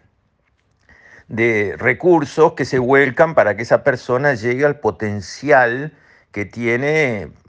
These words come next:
para mostrar su don, sea en carrera, en salto o en cualquier disciplina.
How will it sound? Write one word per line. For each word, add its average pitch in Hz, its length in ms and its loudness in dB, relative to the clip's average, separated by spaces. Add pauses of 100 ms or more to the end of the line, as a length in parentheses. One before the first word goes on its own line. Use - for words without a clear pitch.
(140)
para 95 180 2
mostrar 104 460 -2
su 110 160 -10
don, 120 440 2 (600)
sea 107 680 2
en 92 120 -10
carrera, 120 720 2
en 95 100 -10
salto 135 640 2
o 92 720 0
en 104 100 -8
cualquier 101 460 -2
disciplina. 98 720 -12